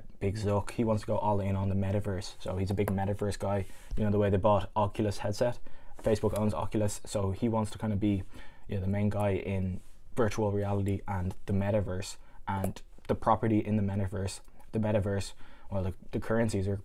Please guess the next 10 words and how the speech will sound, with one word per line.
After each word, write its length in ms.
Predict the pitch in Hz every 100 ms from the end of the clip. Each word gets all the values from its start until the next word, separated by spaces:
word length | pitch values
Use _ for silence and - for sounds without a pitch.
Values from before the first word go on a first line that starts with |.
| -
probably 200 | - 104
gonna 120 | 98 98
be 100 | 101
cryptocurrencies, 680 | 120 110 104 101 98 98 - - -
but 140 | 101
the 60 | 104
property, 460 | - 127 113 101
the 360 | 101 101 95 92 - -
art, 340 | 120 120 - - - - -
the 320 | 92 90